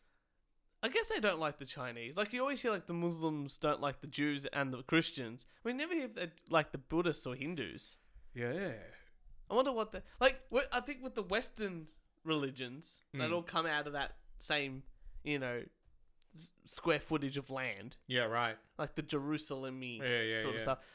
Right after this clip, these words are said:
Speaker 1: Like, we always hear, like, they don't like each other 'cause they're always fighting. Like, even back two thousand years ago, or fifteen hundred years ago, when, um, Islam was sort of, you know, starting
Speaker 2: Mm.
Speaker 1: up and stuff like that. But we never hear, like, how they interact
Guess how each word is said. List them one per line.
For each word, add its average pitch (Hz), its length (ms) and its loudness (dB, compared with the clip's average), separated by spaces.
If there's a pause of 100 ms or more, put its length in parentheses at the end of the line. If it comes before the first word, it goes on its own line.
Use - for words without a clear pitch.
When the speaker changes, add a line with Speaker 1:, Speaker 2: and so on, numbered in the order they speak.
(180)
Speaker 1:
Like, 220 160 10
we 214 140 6
always 220 220 12
hear, 214 100 4
like, 170 180 4
they 180 160 12
don't 185 220 6
like 143 240 0
each 135 180 -8
other 117 240 0
'cause - 120 -6
they're 156 160 6
always 139 260 0
fighting. 123 540 -2 (300)
Like, 151 120 0 (220)
even 143 320 2
back 135 260 -2
two 160 160 -2
thousand 127 380 -2
years 127 180 -4
ago, 123 240 0
or 123 140 -6
fifteen 123 260 -6
hundred 123 240 -4
years 127 220 -2
ago, 123 260 -2 (600)
when, 131 260 -2
um, 117 400 -4 (160)
Islam 127 360 0
was 127 120 -2
sort 117 180 -4
of, 117 80 -12 (260)
you 110 80 -10
know, 104 160 -12
starting 104 420 2
Speaker 2:
Mm. 107 40 -2
Speaker 1:
up 110 100 -6
and 113 80 -8
stuff 127 120 -10
like 120 160 -8
that. - 60 -20 (440)
But 240 140 6
we 254 40 2
never 285 200 8
hear, 233 240 6
like, 208 160 6
how 185 320 6 (160)
they 151 320 2
interact 175 720 2